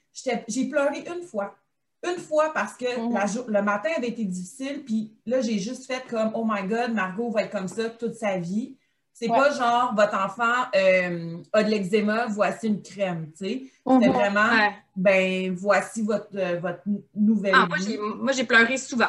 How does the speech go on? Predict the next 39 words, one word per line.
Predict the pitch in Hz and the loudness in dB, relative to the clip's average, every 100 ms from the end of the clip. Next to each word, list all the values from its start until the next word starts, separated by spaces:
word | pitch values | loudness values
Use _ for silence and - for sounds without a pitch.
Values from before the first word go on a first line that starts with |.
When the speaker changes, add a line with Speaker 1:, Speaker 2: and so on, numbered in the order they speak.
| 226 | 0
Speaker 3:
Pour | 240 | -4
vrai, | 240 | -2
souvent, | 262 - 240 247 | -2 -2 2 4
je | 294 | 2
pleure | 269 233 | 0 2
encore | 220 240 233 | 2 0 -2
souvent. | 262 233 233 277 | -2 2 4 4
Ma | 226 | 2
douche, | 208 247 254 | 2 -2 -2
c'est | 226 | 2
mon | 233 | 4
Speaker 1:
Hey. | 254 | 2
Speaker 3:
repas | 226 247 | 0 -2
tranquille, | - 226 226 247 277 | 0 0 2 2 2
mais | 254 226 | 4 0
tu | |
sais, | 277 285 - 240 | 0 -4 -4 0
Speaker 1:
Oui. | |
Speaker 3:
parce | 226 - | 0 0
que | - 240 240 214 220 - - - _ _ _ _ - | -2 0 2 -2 -6 -20 -20 -20 _ _ _ _ -8
Speaker 1:
Il | 220 269 | 0 0
reste | 277 | 2
moins, | 277 285 277 220 | 2 2 0 -4
moins | 262 294 | 0 2
de | 240 - | 2 0
une | 233 | -2
minute. | 233 226 262 285 - | 0 0 -2 -4 -14
Je | - | -8
pense | 262 302 | -6 -4
qu'on | - - 196 202 | -6 0 0 2
va, | 202 - - | 0 0 -4
on | 196 | -6
va, | 185 202 196 196 | -4 2 4 8
Speaker 2:
On | |
fait | 285 269 | 8 8
un | 269 | 8
Speaker 1:
euh, | |
Speaker 2:
autre | 247 226 | 6 6
Zoom ? | 233 | 6